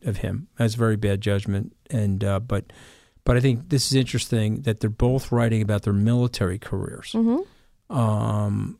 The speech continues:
Speaker 1: but, uh, so they don't. So they probably, will they sell? Jim Mattis is writing a book about his military career and not about his disagreements with the president. Will it sell?
Speaker 2: Not sure about that. Could be pretty boring. You know,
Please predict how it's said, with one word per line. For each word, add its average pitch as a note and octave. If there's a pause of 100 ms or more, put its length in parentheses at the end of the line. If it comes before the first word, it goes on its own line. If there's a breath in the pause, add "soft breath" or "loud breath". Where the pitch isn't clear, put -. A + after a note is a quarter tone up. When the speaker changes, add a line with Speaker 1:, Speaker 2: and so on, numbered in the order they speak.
(120)
Speaker 1:
but, -
uh, G#2+ (400 soft breath)
so -
they A#2+
don't. C#3
So -
they B2+
probably, D#3
will B2
they A2
sell? D#3 (1120)
Jim F#3+
Mattis D#3
is A#2
writing B2+
a A#2+
book A#2+
about A2+
his A2
military B2
career A2
and A2+
not A#2+
about A#2
his G#2+
disagreements A2
with G2
the -
president. G2
Will G#2
it G#2
sell? D#3 (1500)
Speaker 2:
Not D#3+
sure -
about -
that. - (200)
Could B3+
be B3
pretty G3+
boring. F3 (440 loud breath)
You C4+
know, C4+